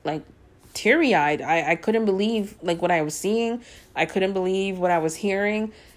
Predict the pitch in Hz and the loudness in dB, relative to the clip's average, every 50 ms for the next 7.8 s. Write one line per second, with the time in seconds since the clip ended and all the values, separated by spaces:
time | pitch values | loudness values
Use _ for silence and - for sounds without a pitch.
0 | - - _ _ _ - - 165 165 175 175 170 170 170 170 165 165 165 160 160 | -20 -20 _ _ _ -6 -2 -2 0 0 0 0 0 0 0 0 -2 -2 -4 -6
1 | - - - _ _ - - _ _ _ - - - - - - - - - - | -10 -16 -20 _ _ -20 -20 _ _ _ -20 -20 -20 -20 -20 -20 -20 -14 -8 -6
2 | 185 196 220 233 226 254 240 240 214 - - 180 185 190 196 196 185 180 185 180 | -4 -2 -2 0 0 -2 -2 -2 -2 0 2 2 4 4 4 2 2 2 0 0
3 | 175 175 165 165 - - - 165 170 170 165 156 151 151 143 143 147 - - - | 0 -2 -4 -6 -8 -8 -4 -2 0 0 0 0 -2 -2 -4 -6 -8 -10 -12 -18
4 | - - - - - - - - _ - - _ - - - - - - - _ | -20 -20 -20 -20 -20 -20 -20 -20 _ -20 -20 _ -20 -20 -20 -20 -20 -20 -20 _
5 | - - - - - - - - _ _ - 175 165 160 - - 156 135 143 151 | -20 -20 -20 -20 -20 -20 -20 -20 _ _ -4 -4 -4 -2 -2 -2 -2 0 0 -2
6 | - - - - - - - - - - - - - - - - - - - 160 | -4 -6 -8 -8 -10 -12 -16 -18 -20 -20 -20 -20 -20 -20 -20 -20 -20 -16 -12 -10
7 | 151 143 107 - - - - 160 165 165 151 135 113 131 151 | -10 -10 -10 -14 -14 -8 -4 -2 -2 0 0 -2 -4 -8 -14